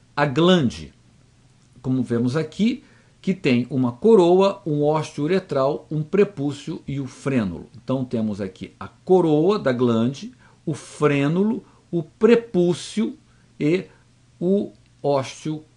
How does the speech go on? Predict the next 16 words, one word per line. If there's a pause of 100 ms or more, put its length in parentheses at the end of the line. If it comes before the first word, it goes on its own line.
uretral
externo. (2250)
Aqui
novamente, (240)
o
que
observamos
aqui
então (260)
é
que
estas
estruturas
eréteis
aqui
contidas